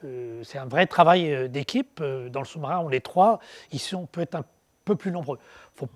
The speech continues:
quand même pas être trop nombreux non plus, sinon il y a un peu de cacophonie. Euh, il y en a qui veut aller à droite, l'autre à gauche, l'autre tout droit.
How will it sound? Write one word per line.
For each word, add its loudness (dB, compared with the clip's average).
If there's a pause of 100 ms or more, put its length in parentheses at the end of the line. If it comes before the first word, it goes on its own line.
(120)
quand -2
même -2
pas 4
être -6
trop -8
nombreux -2
non -4
plus, -4
sinon -4
il -4
y -2
a 0
un -4
peu -6
de -10
cacophonie. -4
Euh, -2
il -2
y -4
en -2
a -4
qui -10
veut 0
aller 2
à 2
droite, 0
l'autre -4
à 0
gauche, -2
l'autre -6
tout -8
droit. 0